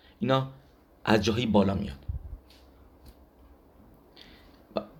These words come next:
مزاد هاشم شرح می‌دیم اینو بیشتر. اینکه شورش روحانی لباسا،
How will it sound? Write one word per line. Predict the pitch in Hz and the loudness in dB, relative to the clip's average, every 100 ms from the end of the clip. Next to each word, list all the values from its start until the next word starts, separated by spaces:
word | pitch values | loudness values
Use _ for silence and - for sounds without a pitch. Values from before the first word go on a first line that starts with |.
| - - - | -20 -10 0
مزاد | 139 135 | 8 8
هاشم | 120 - 107 | 8 4 2
شرح | - 90 | 2 2
می‌دیم | 87 82 80 | 0 -4 -4
اینو | 92 | -2
بیشتر. | 98 104 117 - - _ _ _ - - | 0 2 2 0 -12 _ _ _ -20 -8
اینکه | - 92 | -6 -4
شورش | - - 151 170 214 208 | -2 6 10 12 10 10
روحانی | 156 143 123 127 135 170 131 | 6 6 4 2 2 4 4
لباسا، | 98 107 117 110 110 104 127 98 | 4 4 6 6 4 4 -2 -4